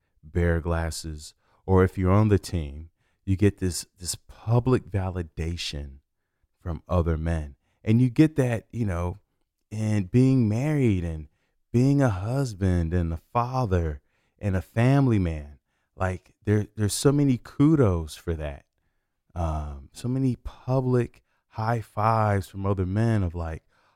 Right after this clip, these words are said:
Oh, you know, you, you, you know, that's the, the holy trinity right there, the, to be a partner provider, a family man, a father,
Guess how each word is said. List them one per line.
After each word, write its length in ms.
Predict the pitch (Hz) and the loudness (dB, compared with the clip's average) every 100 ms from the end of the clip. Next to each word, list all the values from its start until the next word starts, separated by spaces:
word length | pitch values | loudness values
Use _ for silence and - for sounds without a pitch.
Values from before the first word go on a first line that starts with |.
| - | -4
Oh, 520 | 101 113 117 113 107 104 | -2 0 -2 -4 -6 -6
you 120 | - | -6
know, 440 | 98 98 90 85 82 _ _ _ | -6 -4 -6 -8 -12 _ _ _
you, 180 | - 92 - | -10 -10 -10
you, 160 | 101 107 - - | -16 -20 -20 -20
you 300 | 69 - 104 | -18 -12 -6
know, 160 | 90 | -2
that's 220 | 90 107 - | 0 -2 -2
the, 240 | 92 87 | -2 -2
the 140 | - 90 | -4 -8
holy 340 | 90 123 117 | 0 2 2
trinity 540 | 101 - 143 151 90 78 | 0 0 4 4 4 -2
right 240 | 78 76 | -6 -8
there, 220 | - 82 | -4 -4
the, 200 | 78 76 - _ _ _ | -4 -8 -12 _ _ _
to 80 | - | -6
be 240 | 90 107 101 | -2 0 0
a 60 | |
partner 480 | - - 110 95 92 | -2 -4 -2 0 -2
provider, 720 | - 90 80 87 90 87 82 | -8 -10 -6 -6 -4 -6 -4
a 60 | 82 | -6
family 520 | - 90 87 85 80 | -8 -12 -10 -10 -10
man, 400 | 82 78 76 73 _ _ _ | -12 -14 -16 -20 _ _ _
a 60 | - | -20
father, 720 | _ 95 98 92 78 76 69 | _ -2 0 -2 -4 -10 -16